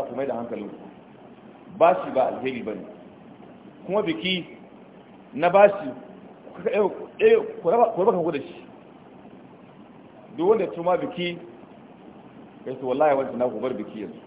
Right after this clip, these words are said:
Wanda ka san ya ma baka biya ba, ka esko shi ka biya shi. An ce wasu ta, ta, ta, ta wa wata biki na dubu biyu, sai ga ya sako za-, nata ya taho,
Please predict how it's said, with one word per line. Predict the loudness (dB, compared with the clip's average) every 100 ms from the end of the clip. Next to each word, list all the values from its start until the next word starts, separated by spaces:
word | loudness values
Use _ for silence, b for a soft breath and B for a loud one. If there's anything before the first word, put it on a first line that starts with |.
| -20 -20 -20 -20 -20 -20 -20 -20 -20 -20 -20 -20 -16
Wanda | 0 4 6 4
ka | -2
san | 0
ya | 4 6
ma | 6
baka | 2 2
biya | 6 8
ba, | 8 6 0 -14 -20 -20 -20 -20 -20 -20 -20 -6
ka | -6
esko | 0 -2
shi | 0
ka | -2
biya | 2 2
shi. | 0 -10 -18 -20 -20 -20 -20 -20 -20 -20 -20 -20 -20 -20 -20 -20 -20 -20 -20 -20 -20 -20 -20 -20 -20 -20 -20 -20 -20 -10 -6
An | -4
ce | 2
wasu | 2 4
ta, | 4 4
ta, | 6 4 4
ta, | 4 2 6
ta | 6
wa | 6
wata | 4 0
biki | -6 -6 -4 -6 -10 -20 -20 -20 -20 -20 -10
na | -2
dubu | -2 0 -4
biyu, | -2 0 0 -2 -12 -18 -20 -20 -20 -20 -20 -20 -20 -20 -20 0
sai | 4
ga | 6 4
ya |
sako | 2 -4
za-, | -2 0
nata | 0 2
ya | 2
taho, | 2 -2 -6